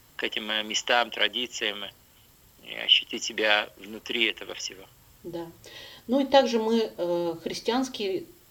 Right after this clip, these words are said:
Speaker 2: тради-, э, христианские места тоже посетим, и в Иерусалиме, и в Вифлееме мы побываем. Тоже такое.
Speaker 1: Конечно, будет, э,
Speaker 2: Да.
Speaker 1: будет их, э,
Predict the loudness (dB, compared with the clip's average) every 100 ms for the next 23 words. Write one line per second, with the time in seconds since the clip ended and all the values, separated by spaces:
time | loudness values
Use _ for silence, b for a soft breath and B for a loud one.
0 | _ -20 0 2 2 2 2 6 10 12
1 | 10 4 0 2 2 0 -4 -4 -2 0
2 | 0 -4 2 2 2 -4 -18 _ -6 -4
3 | -6 -8 -4 -2 0 -2 0 2 2 2
4 | 4 4 2 -2 B B -2 0 0 -2
5 | -2 0 4 6 4 0 -2 -2 0 4
6 | 4 2 -2 -6 -16 _ _ _ _ _
7 | _ _ _ -6 -2 0 0 6 6 6
8 | 2 -2 -4 -2 2 4 4 2 -4 -12
9 | -10 -8 -4 -6 -6 -10